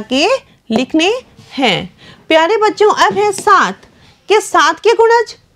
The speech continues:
तो बहुत ईजी है। सात दूनी चौदह, सात तिया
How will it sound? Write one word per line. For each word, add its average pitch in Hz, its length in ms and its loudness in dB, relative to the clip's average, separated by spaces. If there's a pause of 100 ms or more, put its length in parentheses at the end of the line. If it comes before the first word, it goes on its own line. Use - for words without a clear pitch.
(140)
तो 392 100 2
बहुत 403 360 2
ईजी 392 300 2
है। 381 260 0 (220)
सात 254 300 0
दूनी 277 300 -2
चौदह, 254 600 0
सात 254 380 0
तिया 240 240 0